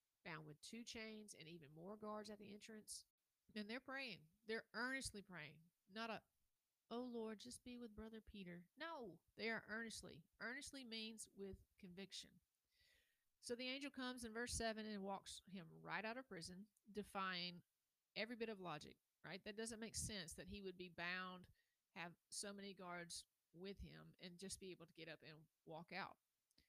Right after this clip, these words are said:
Peter's not even really sure what's going on. He thinks he's dreaming. He see-, thinks he's seen a vision. They walk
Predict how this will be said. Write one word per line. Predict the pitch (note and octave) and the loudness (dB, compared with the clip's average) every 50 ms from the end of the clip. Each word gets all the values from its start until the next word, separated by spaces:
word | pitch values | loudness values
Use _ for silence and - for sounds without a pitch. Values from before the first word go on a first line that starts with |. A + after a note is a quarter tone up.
| _ _ _ _ _ _ _ _ _ - | _ _ _ _ _ _ _ _ _ 0
Peter's | C#4 D#4+ F#4 F#4 D#4 | 2 4 4 4 2
not | A#3 G#3+ G3+ G3+ | 2 0 -2 -2
even | G3 F#3+ F3+ | -4 -6 -4
really | F3+ F3+ F#3 F3 | -4 -2 -2 0
sure | - - E3 D#3+ | 0 0 0 -2
what's | D#3+ D#3 - | -2 -2 -4
going | - D#3 D#3+ C#3 B2+ B2+ | -4 -6 -8 -6 -8 -8
on. | G#2+ G#2 F#3 | -8 -6 -6
He | G#3 A#3+ | -4 -4
thinks | C4 - A3+ A3 A3+ - | -4 -4 -6 -6 -6 -6
he's | A#3+ A#3+ A3+ | -6 -6 -6
dreaming. | G#3 - A#3+ C#4 D4 A3 D#3+ D#3 | -6 -6 -6 -6 -6 -6 -4 -2
He | E3+ E3+ | 0 2
see-, | - - G3+ G3+ G3+ G#3+ G#3+ _ | 2 2 2 -2 -6 -8 -10 _
thinks | - G#3 G#3 - | -8 -8 -6 -6
he's | - A3+ | -6 -4
seen | - - A#3 A3+ A#3 | -4 -4 -2 -2 -2
a | A3+ | -2
vision. | G3 G#3+ A#3 C4 A#3 F#3 D#3 - - - _ _ _ _ _ _ _ _ _ _ _ _ _ _ _ - | 0 0 0 2 0 0 -4 -6 -10 -16 _ _ _ _ _ _ _ _ _ _ _ _ _ _ _ -2
They | A#3+ | 2
walk | A#3+ B3+ B3 A#3 | 4 4 4 2